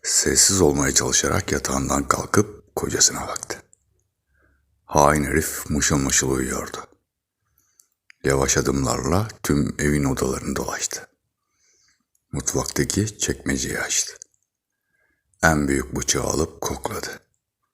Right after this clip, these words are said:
Bıçak huzur kokuyordu. Bıçağı boşlukta görülemeyen düşmanlara doğru salladı. Bıçağı yerine bırakıp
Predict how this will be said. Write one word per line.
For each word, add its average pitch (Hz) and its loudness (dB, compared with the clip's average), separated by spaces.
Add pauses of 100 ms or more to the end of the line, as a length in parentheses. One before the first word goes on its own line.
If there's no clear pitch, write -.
(560)
Bıçak - 0
huzur 78 2
kokuyordu. - -6 (1400)
Bıçağı 73 2
boşlukta - 2
görülemeyen 73 4
düşmanlara 69 2
doğru 67 -2
salladı. - -2 (1700)
Bıçağı 65 0
yerine 67 2
bırakıp - 0